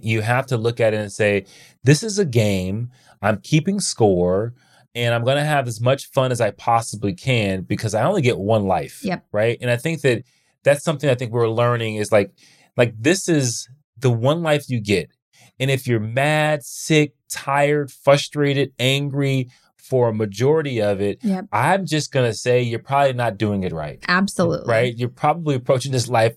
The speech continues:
Speaker 1: the wrong way.
Speaker 2: But if your business is, like, constant stress, it's a big downer, it's taking you away from your family,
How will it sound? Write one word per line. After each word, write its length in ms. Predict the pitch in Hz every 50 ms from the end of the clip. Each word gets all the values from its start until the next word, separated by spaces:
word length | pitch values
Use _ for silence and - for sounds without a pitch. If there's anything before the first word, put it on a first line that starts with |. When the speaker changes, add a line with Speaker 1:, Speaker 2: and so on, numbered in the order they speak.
| _ -
Speaker 1:
the 180 | 104 104 113
wrong 380 | 110 98 101 107 110 110 110 101
way. 280 | 101 101 104 110 131 151
Speaker 2:
But 80 | 247 262
if 140 | 262 254 269
your 100 | 254 247
business 720 | 220 190 214 240 269 269 233 240 220 185 175 185 190 -
is, 240 | - 202 196 190 -
like, 180 | 208 165 151 -
constant 800 | - - - 262 240 240 247 254 - - - 233 208 175 196
stress, 560 | - - - - 202 180 170 170 175 185 -
it's 140 | 214 202 -
a 60 | 185
big 520 | 165 170 - - 262 254 254 247 220 196 175
downer, 540 | 202 202 180 175 185 185 180 180 175 175 175
it's 180 | 175 185 -
taking 420 | - - 254 302 - - 254 240 233
you 160 | 226 220 214
away 280 | 208 208 202 190 190
from 180 | 196 - 202 190
your 140 | 185 185 180
family, 720 | 180 - 185 175 175 175 175 180 180 180 180 180 180 180